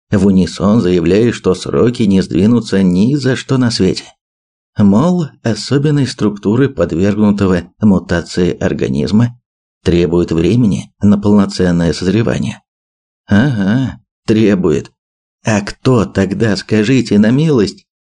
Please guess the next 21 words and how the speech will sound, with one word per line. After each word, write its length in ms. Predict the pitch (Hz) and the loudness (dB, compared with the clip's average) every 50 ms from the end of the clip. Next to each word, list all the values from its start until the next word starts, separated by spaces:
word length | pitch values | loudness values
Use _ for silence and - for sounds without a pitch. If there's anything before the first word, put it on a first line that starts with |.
| _ _ _ _ | _ _ _ _
сейчас 600 | - - - - 104 104 - 131 123 101 - - | -10 -4 -2 -2 -2 0 0 -2 -2 -2 -2 0
летает 640 | 104 110 110 113 - 135 151 143 113 98 95 - - | 0 0 0 0 -2 -2 0 0 0 0 0 -2 -2
по 140 | - 107 98 | -2 -2 0
замковым 580 | 85 110 127 131 123 120 - 117 113 120 120 | 0 0 0 -2 -2 -2 -2 0 2 2 2
коридорам, 680 | 117 - 113 113 139 131 104 98 80 65 64 - - - _ _ _ - | 0 0 0 0 0 0 0 0 -2 -2 -4 -8 -12 -16 _ _ _ -2
нелепо 540 | - 110 107 104 98 95 98 98 101 101 101 | 0 2 4 4 4 2 2 2 0 0 0
размахивая 680 | 98 98 90 - 95 101 107 104 - 110 98 101 101 107 | 0 0 0 0 0 -2 -2 -2 -2 0 0 2 0 0
кожистыми 640 | 98 - - 101 98 95 95 95 - - 104 104 101 | -2 -2 0 0 0 0 -2 -4 0 2 2 2 2
крыльями? 680 | 101 - 113 143 139 - - - 65 - - - _ _ _ _ _ _ _ _ _ _ _ _ - | 2 0 0 0 0 0 0 -2 -4 -6 -8 -12 _ _ _ _ _ _ _ _ _ _ _ _ -4
Балбесы! 1120 | 104 90 90 101 101 101 98 101 98 90 95 101 101 98 90 - - - - - - _ _ _ _ _ _ _ _ _ _ _ _ - | -2 0 0 2 2 2 2 0 0 0 0 0 2 0 0 -2 -4 -8 -10 -12 -16 _ _ _ _ _ _ _ _ _ _ _ _ -2
Еще 600 | - 101 92 107 98 90 - - - 101 98 95 | 0 0 2 2 0 0 -2 -2 0 0 0 0
умудрились 760 | - - 117 104 98 95 85 82 98 98 92 90 90 - - - | 0 2 2 2 2 2 2 2 2 2 2 2 0 -2 -4 -4
его 340 | 107 95 98 92 92 95 92 | -2 0 0 2 2 2 0
упустить 720 | - - 110 110 98 95 92 - - - - - - _ _ _ _ _ _ _ _ _ - | 0 -2 -2 0 0 -2 -2 -4 -6 -8 -8 -8 -10 _ _ _ _ _ _ _ _ _ -4
и 140 | - 101 101 | -2 -2 0
позволили 580 | 98 92 85 73 80 87 95 104 104 98 90 | 0 0 -2 0 0 2 2 2 2 2 0
свободно 580 | 78 - - - 78 82 - 85 101 101 101 90 | -2 -4 -2 -2 -2 0 0 0 2 2 2 2
летать 580 | 82 85 85 - - - 101 120 120 - - _ _ _ _ _ _ _ _ _ | 2 0 -2 -2 -4 -4 -4 -4 -4 -6 -12 _ _ _ _ _ _ _ _ _
по 120 | - 85 80 | -2 -2 0
внутренним 600 | 80 80 85 85 82 - 98 95 98 95 92 85 | 0 0 -2 -2 -2 0 0 2 2 2 2 2
помещениям. 720 | 101 101 104 110 110 - - 135 - 69 69 - - | 2 2 0 0 -2 -2 -2 -2 0 0 -2 -4 -6